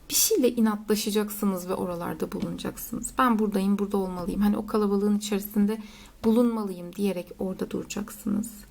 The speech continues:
Ee, ve sekizli günler,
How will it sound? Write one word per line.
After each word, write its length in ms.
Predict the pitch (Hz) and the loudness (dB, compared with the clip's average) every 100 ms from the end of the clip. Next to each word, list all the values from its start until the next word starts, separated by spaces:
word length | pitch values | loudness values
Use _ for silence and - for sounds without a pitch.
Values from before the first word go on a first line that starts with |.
| - _ - - - - - - - - - - | -20 _ -20 -20 -20 -20 -20 -20 -20 -20 -6 2
Ee, 460 | 247 247 247 254 247 233 | 4 4 2 0 -2 2
ve 400 | 302 311 302 - - - - - - - - - - - - - - - - - | 4 4 2 -4 -10 -20 -20 -20 -20 -20 -20 -20 -20 -20 -20 -20 -20 -20 -20 -4
sekizli 720 | - - 262 262 294 285 285 | 0 4 2 4 0 4 4
günler, 500 | 285 220 202 185 170 | 6 6 4 2 -6